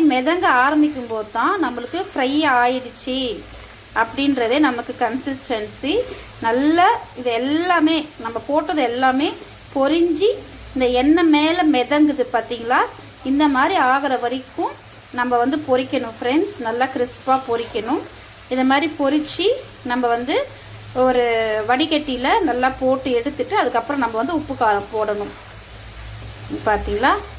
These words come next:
நல்லா பொரிய மேலே எல்லாமே நல்லா மேலே வ-, எண்ணெய்க்கு மேலே நல்லா மிதக்குது பாத்தீங்களா?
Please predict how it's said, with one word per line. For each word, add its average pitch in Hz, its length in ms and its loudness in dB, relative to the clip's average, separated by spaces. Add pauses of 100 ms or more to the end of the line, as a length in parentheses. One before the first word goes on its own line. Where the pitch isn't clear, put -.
(100)
நல்லா 240 280 0 (100)
பொரிய 240 460 2 (140)
மேலே 247 260 2
எல்லாமே 247 360 0
நல்லா 247 340 2 (680)
மேலே 254 300 2
வ-, 226 240 0 (100)
எண்ணெய்க்கு 262 460 0
மேலே 254 220 2
நல்லா 247 340 2
மிதக்குது 240 540 -4
பாத்தீங்களா? 220 420 -2